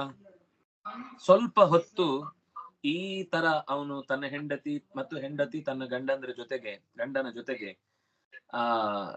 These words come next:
ತುಂಬಾ ಅನ್ಯೋನ್ಯವಾಗಿದ್ದ ಕಾಲದಲ್ಲಿ ಅವನ ತತ್ವಜ್ಞಾನದ, ಆ, ಎಳೆ ಅದು ಸ್ವಲ್ಪ ಸಡಿಲಾದ ಹಾಗೆ ಇತ್ತು ಅಂತ ಹೇಳ್ತಾರೆ.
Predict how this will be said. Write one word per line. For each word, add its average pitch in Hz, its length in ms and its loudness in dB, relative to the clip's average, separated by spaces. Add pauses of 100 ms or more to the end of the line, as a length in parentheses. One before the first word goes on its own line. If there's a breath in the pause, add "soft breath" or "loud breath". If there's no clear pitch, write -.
(140)
ತುಂಬಾ 180 360 4 (1000)
ಅನ್ಯೋನ್ಯವಾಗಿದ್ದ 156 840 2
ಕಾಲದಲ್ಲಿ 131 680 0 (560)
ಅವನ 147 200 -2
ತತ್ವಜ್ಞಾನದ, 165 1120 0 (640)
ಆ, 120 100 -6 (720)
ಎಳೆ 147 340 6 (340)
ಅದು 139 120 -8
ಸ್ವಲ್ಪ 165 540 -2 (280)
ಸಡಿಲಾದ 147 560 0
ಹಾಗೆ 131 260 -6
ಇತ್ತು 113 340 -10
ಅಂತ 123 160 -14
ಹೇಳ್ತಾರೆ. 110 600 -4